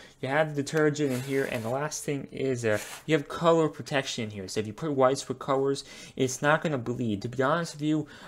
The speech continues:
I've taken that risk in the past. I've never had that issue before with colors bleeding, but now it's good to know that I have an insurance policy, right? So good to have an insurance policy on something that I've taken the risk on already, you know?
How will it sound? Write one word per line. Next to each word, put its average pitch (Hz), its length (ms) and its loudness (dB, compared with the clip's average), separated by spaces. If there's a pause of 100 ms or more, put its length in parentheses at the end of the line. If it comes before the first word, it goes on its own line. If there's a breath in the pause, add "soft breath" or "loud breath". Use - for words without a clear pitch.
(140)
I've 139 420 4
taken 165 340 0
that 147 180 4
risk 151 280 4
in 147 80 -2
the 135 60 -2
past. 143 500 0
I've 113 80 -6
never 123 240 0
had 127 180 0
that 120 160 2
issue 127 220 0
before 127 300 0
with 123 180 -4
colors 123 340 0
bleeding, 131 380 -2
but 107 120 0
now 113 200 0
it's 113 100 -8
good 120 160 -2
to 113 100 -2
know 110 260 0
that 104 320 2 (300 loud breath)
I - 60 -4
have 123 200 4
an 123 100 0
insurance 147 440 -2
policy, 104 560 0
right? 127 360 0
So 104 260 2
good 151 200 -4
to 160 80 -2
have 156 180 0
an 139 80 -4
insurance 135 360 -4
policy 110 440 -4
on 107 120 -6
something 104 460 -6 (440 loud breath)
that 127 120 4
I've - 240 2
taken 147 320 0
the 123 100 2
risk 120 260 -2
on 107 180 2
already, 101 300 2
you 104 300 -2
know? 107 220 0